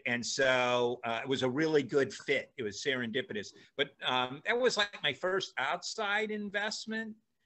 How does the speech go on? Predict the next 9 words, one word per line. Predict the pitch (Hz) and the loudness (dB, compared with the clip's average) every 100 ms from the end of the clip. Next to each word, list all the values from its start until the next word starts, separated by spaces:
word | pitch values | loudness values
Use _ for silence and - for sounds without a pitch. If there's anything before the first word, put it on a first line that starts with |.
| _ _ | _ _
Um, | 143 135 139 135 143 135 | -4 0 2 0 0 2
but | 160 - 175 | 0 0 -2
we, | 185 | 0
we | 208 196 | 0 4
did | 208 196 | 6 6
a | |
number | 151 151 160 160 135 | 4 2 4 4 6
of | 120 107 | 4 2
them | 117 113 104 104 | 0 2 0 -2